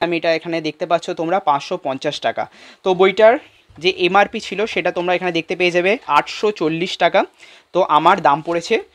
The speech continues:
পাঁচশো পঞ্চাশ টাকা। তো তোমরা চাইলে বুড়াজ পুস্তকালয় থেকে পারচেজ করতে পারো। আর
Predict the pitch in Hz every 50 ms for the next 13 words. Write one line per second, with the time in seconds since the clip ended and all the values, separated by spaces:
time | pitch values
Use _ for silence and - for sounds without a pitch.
0 | _ - _ _ _ - 156 151 - - - 208 214 - 180 143 139 - 151 135
1 | - - 131 117 - 110 107 - - - _ _ _ _ - 175 165 196 185 190
2 | 202 202 190 180 190 220 247 185 175 165 175 175 - 165 160 - 175 165 170 175
3 | 170 208 226 220 - 160 151 - - 208 - - - 160 156 - 151 - 135 113
4 | 107 104 - _ _ _ _ _ _ - - _ _ _ - - - _ _ -
5 | - - - - - - 170 165 170 170